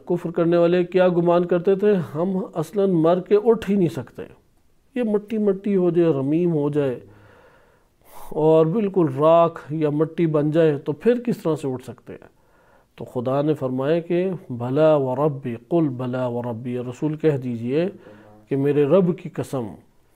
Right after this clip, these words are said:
حتماً و حتماً تم لوگ اٹھائے جاؤ گے، اور پھر حتماً و حتماً تم لوگوں کو بتایا جائے گا، تم کیا عمل انجام دیتے رہے ہو۔ بس جب بھی بعث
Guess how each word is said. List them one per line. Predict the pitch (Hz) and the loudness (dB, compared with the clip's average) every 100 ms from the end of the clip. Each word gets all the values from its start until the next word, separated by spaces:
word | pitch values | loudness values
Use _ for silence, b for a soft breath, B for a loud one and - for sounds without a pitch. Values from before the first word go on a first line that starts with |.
| - | -8
حتماً | 139 139 180 208 262 | -8 -8 0 4 6
و | 240 214 | 6 4
حتماً | 156 156 160 165 151 | 2 0 2 2 2
تم | 151 143 139 | -2 -2 0
لوگ | 143 151 | -2 -4
اٹھائے | 135 120 120 | -6 -6 -6
جاؤ | 120 107 107 | -8 -10 -12
گے، | - _ _ _ _ b b b b b | -20 _ _ _ _ b b b b b
اور | - 151 | -2 -2
پھر | - 214 202 143 | 2 2 2 0
حتماً | 170 - 220 269 | -4 -2 2 2
و | 262 233 | 4 4
حتماً | 185 180 190 190 | 2 2 2 2
تم | 185 175 170 | 2 2 4
لوگوں | 165 165 170 | 4 4 2
کو | 170 175 | 2 0
بتایا | 143 151 175 208 247 | 2 0 4 6 6
جائے | 226 208 196 | 4 2 2
گا، | 196 | -2
تم | 190 180 | -4 -6
کیا | 170 156 | -4 -4
عمل | 151 147 | -2 -4
انجام | 143 135 143 175 | -4 -4 -2 -2
دیتے | 143 123 113 | -4 -6 -10
رہے | - | -12
ہو۔ | - _ b b b b - | -18 _ b b b b -2
بس | 165 - | -2 -2
جب | 147 170 226 | 0 2 2
بھی | 226 180 208 226 220 | 0 -6 -6 -4 -4
بعث | 170 160 151 190 202 | -4 -2 0 2 0